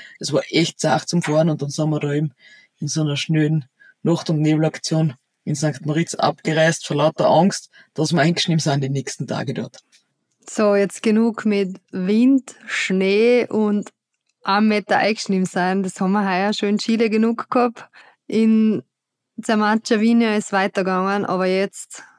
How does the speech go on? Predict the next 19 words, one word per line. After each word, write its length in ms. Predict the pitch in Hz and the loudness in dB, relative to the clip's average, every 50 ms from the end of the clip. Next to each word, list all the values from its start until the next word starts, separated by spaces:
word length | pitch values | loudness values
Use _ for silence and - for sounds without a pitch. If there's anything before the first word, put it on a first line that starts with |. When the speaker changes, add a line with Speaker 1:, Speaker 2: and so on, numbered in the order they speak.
| _ | _
Speaker 2:
sind 240 | - - - 196 185 | -14 -8 -4 -2 -2
wir 80 | 190 175 | 0 0
bereit 440 | 185 170 170 170 175 180 - - - 170 | 0 0 0 0 0 -2 -4 -8 -14 -8
für 160 | - 190 180 180 | -4 -2 -2 0
einen 440 | 180 180 180 180 180 185 185 175 _ _ _ _ _ _ _ _ _ _ _ _ _ _ _ | 0 -2 -2 -2 -2 -2 -4 -6 _ _ _ _ _ _ _ _ _ _ _ _ _ _ _
wunderschönen 760 | - 185 247 285 294 285 294 277 - 262 247 247 247 240 240 214 | -2 0 4 4 4 4 4 2 2 2 2 2 4 2 2 2
Winter. 640 | 226 233 240 247 240 - 220 220 220 226 233 214 202 | 2 2 2 0 0 0 0 2 2 0 0 0 -2
Hoffen 260 | 233 214 - - 220 | -2 -2 -2 -2 -2
wir 120 | 214 214 | 0 0
es 180 | 214 - - - | -2 -2 -4 -4
mit 500 | 208 202 208 202 202 190 _ - - - _ _ _ _ _ _ _ _ _ _ _ _ _ _ _ | -2 -2 -2 -2 -2 -4 _ -16 -20 -20 _ _ _ _ _ _ _ _ _ _ _ _ _ _ _
blauem 260 | - 226 214 226 240 240 | -2 2 4 4 4 6
Himmel, 240 | 240 240 233 247 | 4 4 4 2
Sonnenschein, 760 | 240 - 233 220 226 240 226 - 233 208 214 220 220 220 208 - - _ - - | 2 2 0 2 2 2 2 0 0 0 2 2 2 0 0 -4 -8 _ -16 -14
Schlechtwetter, 640 | - - 202 202 208 - - 196 202 196 - - 202 | -6 -2 -2 -2 -2 -2 -2 -2 -2 -2 -2 -2 -2
es 120 | 202 185 - | -2 -2 -2
ist 180 | 202 - - | -4 -4 -2
auch 160 | 185 180 185 | 0 0 0
egal. 440 | 190 185 - 185 180 185 185 180 - | 0 0 0 0 0 0 -2 -4 -8